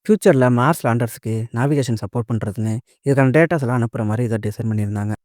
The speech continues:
என்னதான் இந்த ப்ராஜெக்டை நாசா பண்ணாலும், ஸ்பேஸ் கிராஃப்டை உருவாக்குற வேலையை மட்டும் லாக்ஹீட் மார்ட்டின்ற நிறுவனத்துல கொடுத்துட்டாங்க. லாக்ஹீட் மார்ட்டின் யாருன்னா,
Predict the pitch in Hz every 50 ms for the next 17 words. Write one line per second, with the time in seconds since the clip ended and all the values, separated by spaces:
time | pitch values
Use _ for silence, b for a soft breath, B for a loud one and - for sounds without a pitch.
0 | _ - 143 165 185 190 196 190 180 156 131 131 131 131 147 135 127 117 110 110
1 | 131 - - 123 120 113 110 117 120 120 110 104 107 107 107 113 _ _ - -
2 | _ - 180 190 196 - - - 135 120 - - 117 117 113 117 123 127 123 -
3 | 120 110 107 107 110 110 107 104 101 - 117 110 110 131 - _ _ _ - 120
4 | 127 156 - - 160 151 - - - 120 107 113 - - 120 117 110 113 110 107
5 | 107 110 113 107 104 - 120 117 110 107 - - 117 107 104 107 95 - b b
6 | b b b b b - 131 165 175 - 196 190 - - - 131 120 117 - 120
7 | 117 113 107 110 110 110 104 104